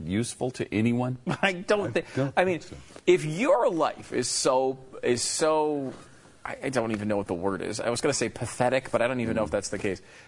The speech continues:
Speaker 2: That you have to get out of dates by faking phone calls to yourself.
Speaker 1: Mm-hmm.
Speaker 2: I mean, just
Speaker 1: Mm.
Speaker 2: get up and walk away.
Speaker 1: Yeah.
Speaker 2: I, really?
Speaker 1: Mm.
Speaker 2: I mean, I know. I,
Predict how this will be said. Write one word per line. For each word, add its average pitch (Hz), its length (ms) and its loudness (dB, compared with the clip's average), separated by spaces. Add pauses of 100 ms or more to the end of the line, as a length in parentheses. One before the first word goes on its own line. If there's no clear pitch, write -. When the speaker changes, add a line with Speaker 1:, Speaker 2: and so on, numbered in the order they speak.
Speaker 2:
That 143 160 4
you 165 120 4
have 190 340 0
to 151 120 2
get 139 400 0
out 147 220 4
of 113 320 -6
dates 127 420 2
by 113 180 2
faking 135 600 0
phone 131 340 0
calls - 360 0
to 233 100 -4
yourself. 226 560 -2
Speaker 1:
Mm-hmm. 104 420 0 (400)
Speaker 2:
I 170 100 -4
mean, 151 560 -4
just 90 280 -4
Speaker 1:
Mm. - 60 -14
Speaker 2:
get 151 140 2
up 120 160 0
and 104 120 -2
walk 92 200 0
away. 95 360 2 (320)
Speaker 1:
Yeah. 151 220 -2
Speaker 2:
I, 175 400 -4
really? 202 400 -4 (360)
Speaker 1:
Mm. 90 180 0 (300)
Speaker 2:
I 190 60 -8
mean, 180 180 -2
I 180 100 2
know. 175 600 0
I, 165 260 -4